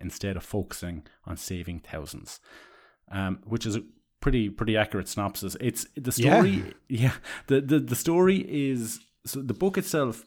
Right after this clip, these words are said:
Speaker 1: is six issues. I think there's about two stories per issue, if I'm not mistaken.
Speaker 2: Yeah.
Speaker 1: And it's basically what I just said there. So this girl is kidnapped in what, a really dark <laughs> kind of a setup.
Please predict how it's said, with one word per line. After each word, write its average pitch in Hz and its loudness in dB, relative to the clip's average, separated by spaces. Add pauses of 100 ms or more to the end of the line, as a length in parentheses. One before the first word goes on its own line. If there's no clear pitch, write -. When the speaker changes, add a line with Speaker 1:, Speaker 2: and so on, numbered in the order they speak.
Speaker 1:
is 113 -2
six - -4
issues. 98 0
I 107 -6
think 127 -4
there's 139 0
about 123 -2
two 156 2
stories 127 0
per 110 0
issue, 98 -2
if - -12
I'm 95 -4
not 101 -4
mistaken. 95 -8 (160)
Speaker 2:
Yeah. 107 -4 (180)
Speaker 1:
And 104 -2 (140)
it's 117 -4 (340)
basically 156 -2
what 92 0
I 92 0
just 90 -6
said 131 -2
there. 90 -2
So 104 -2 (360)
this 143 -4
girl 104 0
is 101 -4 (160)
kidnapped 92 -4 (500)
in 120 2
what, 131 -8
a - -12
really 196 -2
dark - -6
<laughs> - -6
kind - 4
of 90 2
a 101 -2
setup. 117 2